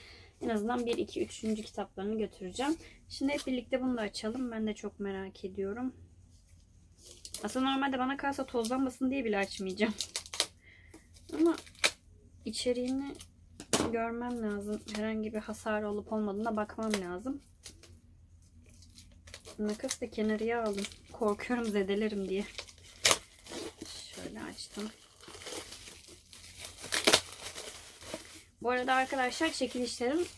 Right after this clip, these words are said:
tabii ki de devam edecek. Hani durmadan birkaç tane daha çekiliş yapacağım bu arada. Bilginiz olsun. Çok güzel ya. Gerçekten harika. Yalnız bunu mor kapaklı yapmışlar.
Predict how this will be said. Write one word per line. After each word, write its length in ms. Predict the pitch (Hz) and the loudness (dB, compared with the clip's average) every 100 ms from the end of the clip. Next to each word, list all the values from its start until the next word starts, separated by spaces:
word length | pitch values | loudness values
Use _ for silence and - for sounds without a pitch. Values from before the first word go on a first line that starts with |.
| - - - | -16 -20 -4
tabii 200 | 240 202 | -2 -2
ki 100 | 226 | -2
de 100 | 277 | 4
devam 320 | 240 233 214 | 6 8 6
edecek. 540 | 185 180 320 392 - - - - - - - - - - | 2 4 2 2 -4 -14 -16 -16 -16 -18 -20 -20 -20 -2
Hani 260 | 220 220 214 | 2 2 4
durmadan 440 | 240 220 220 247 | 4 4 4 4
birkaç 360 | 240 233 226 - | 4 6 4 4
tane 220 | 208 202 | 2 2
daha 140 | 208 | 0
çekiliş 440 | 220 214 220 220 202 | -2 -2 0 2 2
yapacağım 360 | 190 190 208 - | 0 -4 -4 0
bu 100 | 185 | -2
arada. 340 | 190 185 226 - - - - - - | 0 -4 -8 -10 -20 -20 -20 -16 -4
Bilginiz 400 | 190 190 208 196 | 0 4 4 4
olsun. 440 | 190 180 - 254 262 - - - - - - - - - - - - | 2 0 0 -2 -2 -8 -18 -16 -18 -20 -20 -20 -20 -20 -20 -20 -18
Çok 320 | - - 277 277 - - | -6 2 2 2 -12 -8
güzel 600 | 285 285 269 294 277 262 | -2 0 4 6 8 6
ya. 720 | 254 254 247 247 247 247 247 247 - | 6 4 6 4 4 2 2 0 -2
Gerçekten 960 | 254 254 285 294 - 302 285 - 302 285 | 2 4 4 2 0 0 0 0 2 2
harika. 680 | 269 269 262 254 - 254 247 - - - | 2 2 4 2 4 2 2 -4 -18 -8
Yalnız 260 | 220 240 233 | 2 2 2
bunu 280 | 233 262 - - - | 2 2 2 -2 2
mor 180 | 220 220 | 6 6
kapaklı 420 | 226 220 214 - | 4 2 0 4
yapmışlar. 640 | 220 208 - - 185 185 | 2 2 -4 -6 -4 -4